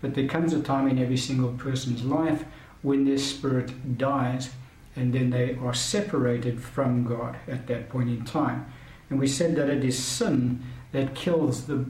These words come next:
the human spirit. For the scripture teaches us that, uh, death enters through sin. And this, and so it is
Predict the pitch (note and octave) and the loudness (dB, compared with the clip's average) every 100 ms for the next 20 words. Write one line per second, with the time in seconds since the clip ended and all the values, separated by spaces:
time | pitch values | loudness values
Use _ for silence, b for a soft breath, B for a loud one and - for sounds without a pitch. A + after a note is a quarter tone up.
0 | D3 C#3 B2+ C3+ C3+ B2 A#2+ - B2+ A#2+ | -4 -2 0 2 4 2 2 -2 -2 -4
1 | - - - - - - B2 A#2+ - - | -6 -14 -18 -20 -14 -4 -2 -2 -4 -8
2 | - C3+ - C3+ - C3 C3+ B2 C3+ B2 | -6 -6 -2 -2 0 0 0 0 -2 -4
3 | B B B B C#3 B2+ A#2+ D3+ D3+ - | B B B B -4 -2 2 0 0 -2
4 | D3+ C#3+ C3+ C3+ B2+ - B2+ A#2+ - D#3+ | 0 2 2 0 -2 -4 -2 -2 0 0
5 | B2+ - - - B B B B - C3 | 0 -2 -10 -20 B B B B -4 0
6 | D3 D#3+ - - D3+ D3 D#3 D3+ - E3 | 2 2 -2 -4 0 2 4 2 2 2
7 | D#3 D#3 D3+ D3 C#3+ - - | 2 2 2 4 2 0 -6